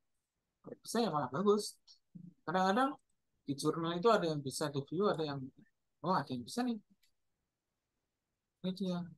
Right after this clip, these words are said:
Aida. Siapa ya Aida? Kita nggak tahu kan gitu ya. Ini. Aida formulation ini apa? Menarik sekali ya.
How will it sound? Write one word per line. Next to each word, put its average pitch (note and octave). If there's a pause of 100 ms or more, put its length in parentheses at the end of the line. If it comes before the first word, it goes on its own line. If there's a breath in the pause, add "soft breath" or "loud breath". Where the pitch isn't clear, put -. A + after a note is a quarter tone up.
(380)
Aida. C#3+ (320)
Siapa -
ya -
Aida? -
Kita -
nggak E3
tahu G3
kan G#3
gitu C3+
ya. D#3+ (1800)
Ini. F3 (3500)
Aida C3
formulation C#3
ini G#3
apa? C3 (680)
Menarik E3
sekali A3
ya. D3